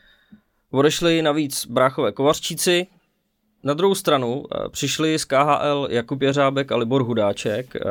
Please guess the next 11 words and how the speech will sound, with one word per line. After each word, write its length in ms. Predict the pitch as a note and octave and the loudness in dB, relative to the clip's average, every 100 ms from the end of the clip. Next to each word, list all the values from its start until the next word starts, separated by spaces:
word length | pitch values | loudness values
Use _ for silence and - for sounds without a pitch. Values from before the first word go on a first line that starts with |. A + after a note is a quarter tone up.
| D#2 - - - | -4 -6 -12 -8
Dan 240 | A2+ B2 | -2 0
Voženílek 480 | B2+ B2+ C3+ C#3 C3+ | 0 0 0 0 0
z 40 | |
Motoru, 680 | A#2 A2+ A2+ C3+ D3 D#3 D3+ - | 0 -2 2 2 4 2 -2 -10
Štěpán 520 | - A#2 A#2+ A#2 A#2 | -8 -6 0 0 0
Macháček, 680 | G2+ A2+ B2 A#2+ A#2+ A2+ - | -4 0 0 0 -4 -6 -4
eh, 420 | A2+ G#2+ G2 G#2+ | -2 0 -2 -4
z 160 | G#2+ D3+ | -4 0
O 160 | C#3 | 2
H 240 | B2 B2 F#2 | 4 4 4
L. 280 | A2 G#2+ | 0 -2